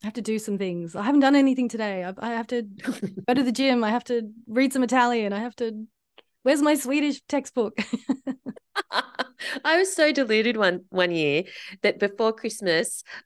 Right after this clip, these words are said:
Speaker 2: I ha-, wrote on my to-do list of, you know, the things that I was gonna do between Christmas and New Year.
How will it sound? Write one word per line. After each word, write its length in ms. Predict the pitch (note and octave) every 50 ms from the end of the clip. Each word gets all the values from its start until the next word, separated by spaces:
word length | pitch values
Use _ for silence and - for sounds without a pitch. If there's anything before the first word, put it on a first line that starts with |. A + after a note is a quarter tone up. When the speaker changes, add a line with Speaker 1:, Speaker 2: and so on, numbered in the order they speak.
| _
Speaker 2:
I 160 | - F#3+ F3+ F#3
ha-, 140 | G#3 G#3 - F3+
wrote 240 | G#3+ A3+ C#4+ C4+ -
on 140 | - G#3 G#3
my 160 | F#3+ F#3 F3+
to-do 400 | F3+ F#3 F#3+ E3 - G3 G#3 A3
list 280 | F3+ C3+ - D3 - -
of, 180 | C#3+ C#3+ D#3 _ _
you 120 | F3 D#3+
know, 140 | D3+ C3 C3
the 100 | C3 C#3
things 300 | - - D#3+ D3+ C#3+ -
that 100 | D3 C#3
I 160 | C#3+ C#3 C3+
was 180 | B2+ B2+ B2+ -
gonna 200 | - C3+ C3 B2+
do 280 | B2 B2 C3 D3 F#3
between 400 | G3 - - - - D3 C3+ B2+
Christmas 440 | B2+ - C#3 C3 - - C3+ B2+ -
and 80 | - C3
New 140 | B2+ A#2+
Year. 220 | B2 B2+ C#3+ F3